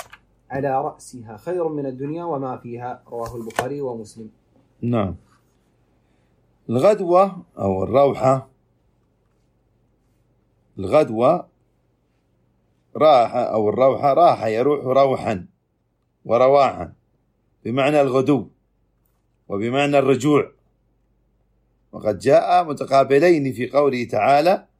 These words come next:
Speaker 2: "غدوها شهر ورواحها شهر"، فهي الذهاب والر-، والعودة في سبيل الله عز وجل،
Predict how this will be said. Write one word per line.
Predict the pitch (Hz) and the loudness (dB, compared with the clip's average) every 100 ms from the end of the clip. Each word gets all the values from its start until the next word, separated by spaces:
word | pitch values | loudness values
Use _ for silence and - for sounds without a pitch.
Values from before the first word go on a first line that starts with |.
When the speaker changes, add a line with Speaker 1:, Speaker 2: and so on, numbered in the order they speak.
| _ _ _ _ - | _ _ _ _ -10
Speaker 2:
"غدوها | 107 117 156 151 139 127 123 | -6 -2 0 0 2 4 4
شهر | 110 160 160 165 196 214 - _ _ _ - | 4 2 2 2 0 0 -6 _ _ _ -6
ورواحها | 117 127 131 156 165 175 170 127 | 0 2 4 4 4 4 4 4
شهر"، | - 110 92 - - _ _ _ _ _ _ _ _ _ _ _ _ _ _ _ _ - | 2 -4 -4 -10 -20 _ _ _ _ _ _ _ _ _ _ _ _ _ _ _ _ -8
فهي | 107 110 120 156 190 - _ | -4 -2 2 2 2 -4 _
الذهاب | - 95 113 113 139 170 - _ - | -20 -12 -6 2 4 4 -2 _ -2
والر-، | 139 139 135 | 0 0 2
والعودة | 143 123 139 113 90 - _ _ | 2 4 2 0 -8 -12 _ _
في | 110 | -8
سبيل | 104 107 117 | -4 -4 -2
الله | 113 110 | -4 -2
عز | 113 110 87 110 | -2 -2 -6 -4
وجل، | 104 101 101 | -4 -4 -6